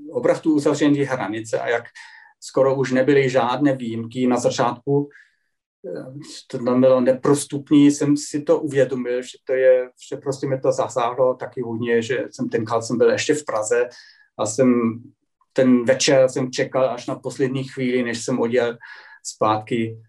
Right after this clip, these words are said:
do Německa, jsem to ještě, a hodně jsem ještě telefonoval, jestli nemůžu být nějaké výjimky, například to novináře, a nebyly. A, em, tak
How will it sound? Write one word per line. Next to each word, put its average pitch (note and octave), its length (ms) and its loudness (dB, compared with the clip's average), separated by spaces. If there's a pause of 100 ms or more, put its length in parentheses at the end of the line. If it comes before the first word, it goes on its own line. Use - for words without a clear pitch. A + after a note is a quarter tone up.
(160)
do A2+ 500 4
Německa, A2 880 0
jsem A2+ 300 -8
to A#2 100 0
ještě, A2+ 480 2
a A2+ 240 0
hodně C3+ 340 4
jsem C#3+ 180 4
ještě C3+ 160 -2
telefonoval, A#2+ 840 -2
jestli A#2+ 400 -6
nemůžu A#2 460 -2
být A#2+ 160 -2
nějaké A2+ 260 0
výjimky, A2+ 360 -6
například A#2 480 -2
to A2+ 300 0 (680)
novináře, G#2+ 840 2 (500)
a G2+ 180 -4
nebyly. B2 560 4 (360)
A, G#2+ 400 -2 (120)
em, G#2+ 520 -4 (1040)
tak A#2 240 0